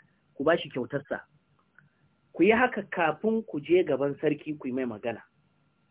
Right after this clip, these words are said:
Sannan in kuka tashi zuwa gaban sarki, ku fito da nasa duka shi ma ku ajiye. Sannan ku ce kawai alfarmar da kuke nema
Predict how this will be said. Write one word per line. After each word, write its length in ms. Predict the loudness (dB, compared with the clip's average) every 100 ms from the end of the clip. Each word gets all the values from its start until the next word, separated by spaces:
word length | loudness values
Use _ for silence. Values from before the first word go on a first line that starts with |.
| _ _ _ _ _ _ _ 2
Sannan 280 | 4 4 2
in 60 |
kuka 200 | 0 -2 2
tashi 320 | 2 0 -2
zuwa 240 | 2 4
gaban 300 | 2 0 -2
sarki, 360 | -2 -6 -8 -20 _ _ _
ku 120 | -18 -6
fito 300 | 0 4 6
da 120 | 4
nasa 420 | 4 2 0 -6 -8 _ _ _ -20 -20 _ -2
duka 240 | 0 0
shi 160 | -2 -2
ma 140 | -2
ku 120 | -2
ajiye. 380 | -2 -2 -4 -10 _ _ _ _ _ _ _ _ _ _ _ _ _ -4
Sannan 220 | 0 0
ku 100 | 0
ce 180 | 0 0 0
kawai 260 | 0 0
alfarmar 640 | 2 0 0 2 4 4
da 80 | 2
kuke 340 | 0 -2 0 2
nema 380 | 4 2 -2